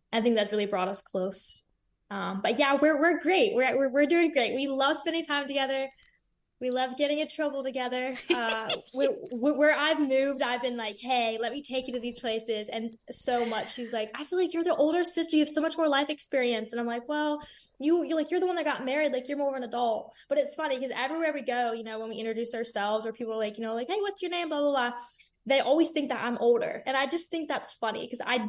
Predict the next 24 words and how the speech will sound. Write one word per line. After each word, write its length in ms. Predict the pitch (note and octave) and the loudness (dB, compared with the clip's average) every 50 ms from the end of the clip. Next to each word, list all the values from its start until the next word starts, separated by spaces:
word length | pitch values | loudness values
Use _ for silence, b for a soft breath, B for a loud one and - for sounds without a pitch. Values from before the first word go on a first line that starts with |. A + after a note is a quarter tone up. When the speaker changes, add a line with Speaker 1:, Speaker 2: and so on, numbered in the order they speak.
| - | -2
Speaker 1:
do 140 | - C4+ C4+ | 0 2 2
not 260 | B3 A#3 - - G#3 | 2 2 0 -2 -4
feel 180 | - A#3 G#3+ G#3 - | -2 0 0 2 2
older. 360 | - G3+ - - - - - - | 2 0 2 0 0 -2 -2 0
And 120 | B3 A#3+ | 0 2
I'm 100 | B3 A#3+ | 2 2
also 360 | A#3+ - B3 C4 B3+ - C4+ | 2 2 0 2 2 4 2
three 220 | B3+ B3+ A#3+ A#3 A3+ | 2 2 2 0 0
inches 240 | A3 A3 G#3+ A3 A3 | 0 0 -4 -6 -4
taller 320 | - A3+ G#3 G3+ G3 F#3+ | -4 -2 -2 0 -2 -2
and 100 | F#3+ G3 | -4 -6
she, 140 | G3 - A3 | -6 -8 -8
she 340 | G#3+ - - - - - A3 | -8 -8 -8 -8 -4 -4 -4
still 200 | A3 A3+ G#3 G3+ | -4 -4 -4 -4
can't 220 | G3+ A3 G#3+ - - | -4 -4 -6 -4 -2
believe 260 | G3+ G#3 G#3+ G#3 G3+ | -2 -2 -2 -2 -2
that. 280 | G3+ F3+ F#3 - - - | -2 -2 -2 -2 -4 -4
So 220 | - - G3 G3 G3 | -2 0 2 2 0
technically 380 | G3 - C4 C4+ C4+ C4+ B3+ | 2 2 2 2 4 2 2
she's 240 | B3 - C4+ B3 - | 2 2 0 0 0
the 100 | A#3 G#3+ | -2 -2
little 320 | G#3+ G#3 G#3+ G3+ G3+ E3+ - | 0 0 0 2 2 0 0
sis, 360 | - - - - - - - - | -2 -2 -2 -2 -4 -8 -8 -6
but 180 | - - - | -6 -6 -6